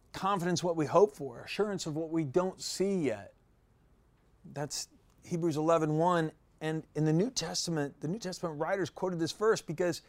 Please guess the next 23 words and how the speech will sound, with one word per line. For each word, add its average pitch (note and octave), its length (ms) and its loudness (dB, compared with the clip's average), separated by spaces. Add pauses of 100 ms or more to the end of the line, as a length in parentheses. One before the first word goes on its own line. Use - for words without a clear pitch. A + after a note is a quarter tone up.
(1120)
when F3+ 200 -2
we C4 100 -6
face G#3 280 -6
difficult F3+ 400 -6
times, G3 440 -6 (240)
we E3 120 -2
need D#4 140 -8
to C4 60 -14
put A3 120 -4
our A3 80 -4
faith G3 400 -8
in E3+ 200 0
God. E3+ 480 4 (360)
It E3+ 80 -8
takes A#3 260 -4
faith A3 320 -2
in F#3 180 4
God B3 400 4
to D3+ 80 2
wait. A2 340 0 (160)
It C#3+ 120 -6
takes G3 340 -2 (340)
faith B3 400 -2